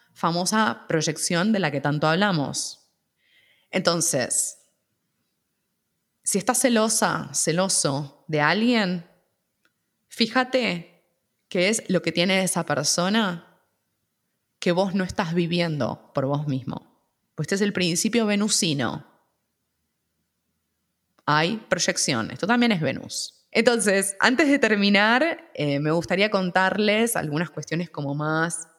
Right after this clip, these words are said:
astrológicas, eh, que tienen que ver con,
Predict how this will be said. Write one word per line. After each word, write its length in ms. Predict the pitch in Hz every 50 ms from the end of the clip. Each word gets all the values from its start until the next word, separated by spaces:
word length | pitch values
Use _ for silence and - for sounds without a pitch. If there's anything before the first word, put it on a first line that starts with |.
| _ _
astrológicas, 1200 | - - - - 151 143 143 139 143 151 165 - - 214 208 - 226 233 254 269 277 - - _ _ _ _ _ _ _ _ _ _ _ _ _ _ _ _ _ _ _ _ _ _ _ _ _ _ _ _ _ _
eh, 400 | 151 156 151 139 127 101 67 -
que 80 | - 180
tienen 300 | 165 190 196 202 202 196
que 140 | 185 175 165
ver 240 | 165 175 185 175 -
con, 440 | 185 180 180 180 190 208 220 233